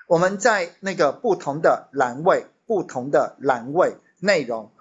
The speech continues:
我们是不是都可以保存起来？另外，它还有免费版，免费版，像例如说它付费，付费版好像是，如果这个团体超过好像是一百位吧，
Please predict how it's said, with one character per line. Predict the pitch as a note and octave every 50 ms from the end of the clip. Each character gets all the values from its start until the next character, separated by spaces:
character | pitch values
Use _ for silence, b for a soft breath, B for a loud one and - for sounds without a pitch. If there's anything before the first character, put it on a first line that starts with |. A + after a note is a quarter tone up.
| b b b
我 | - B2+
们 | B2 B2 A#2+ B2+
是 | C#3 - - G3+ F3
不 | -
是 | - - E3+ D3+
都 | - - - D3 C#3+ C#3
可 | - - C#3 B2
以 | B2+ C3+
保 | C3 _ - B2 A2 G#2
存 | - - A#2 A2 A#2
起 | - - A#2
来？ | G2+ F#2+ F#2+ G2 G#2 - _ _ _ _ _ _ _ _ b b b b b
另 | - A3+ A#3 G3+ G3+
外， | G#3 F#3+ D#3 A#2+ - - _
它 | - - E3 E3 E3+
还 | D#3+ - C#3
有 | C3+ C3+ E3 D3 C3 A#2 G#2+ G2+ - - _ _ _ _ _ _ _ _ _ _ _ _ _ _
免 | - C#3 C3 A#2 A2+
费 | - F#3 E3+ C3+
版， | A2 - G#2 G#2 - _ _ _ _ _ _ _ _ _ _ _
免 | - D3 C3+ A#2+ B2+
费 | F3+ D#3+ C3+
版， | A#2+ G#2+ - B B B
像 | B - C4 A#3+ A#3
例 | A3+
如 | G#3+ F#3+
说 | F#3 F#3 G3+ F#3
它 | F#3 G3 F#3
付 | F#3+ - G#3 F#3 D#3+
费， | D#3+ F#3 F#3 - - _
付 | - - G#3 F3+
费 | F#3 F3+ E3+
版 | D#3+ E3 C3+ B2 A2+
好 | A#2+ A#2+
像 | A2 E3 F#3 F#3 E3
是， | E3+ G3 F#3+ D#3+ C#3 C3 B B B B B B B B B _ -
如 | E3 F3+ A3+
果 | A3 A#3 F#3+ D3
这 | - - A3 G3+
个 | E3 E3+ D#3+ D3 C#3 C3+ C3 B2+ B2 A#2 A2+ A2+ - _ _ _ _ _ _ _ _ _ _ _ _ _ _
团 | - - - D3+ C#3+ C#3 E3+ G3+
体 | - - D#3+ C3 G#2+ G2+ - _ _ _ -
超 | - - - G3+ A3
过 | G#3+ G#3+ A#3+ G3+
好 | D3 B2 B2
像 | A#2+ F#3 F#3+ F#3
是 | F#3 - - _
一 | - A#3+
百 | - - F3 B2+ A2
位 | A2 B2 E3+ F3+ C#3+ A#2+
吧， | - G2+ F#2+ - _